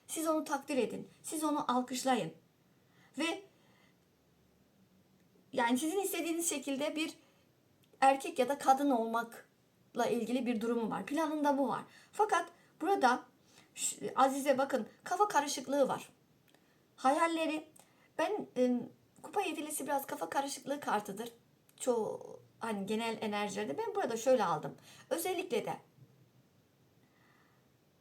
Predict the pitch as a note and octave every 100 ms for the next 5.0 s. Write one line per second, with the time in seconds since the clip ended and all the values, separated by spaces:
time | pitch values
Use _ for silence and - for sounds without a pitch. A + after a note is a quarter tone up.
0 | _ _ - B3+ E4+ F4+ F4+ D4+ D4+ D4
1 | C4 B3+ A#3 - C4+ D#4+ D4+ D#4 C4+ A#3+
2 | G#3+ A#3 B3+ - - - - A3+ G#3+ -
3 | B3 B3+ - B3 B3+ - - - - B3
4 | C4+ C#4+ A#3 A3+ A3 B3 A#3 G3+ F3 D#3+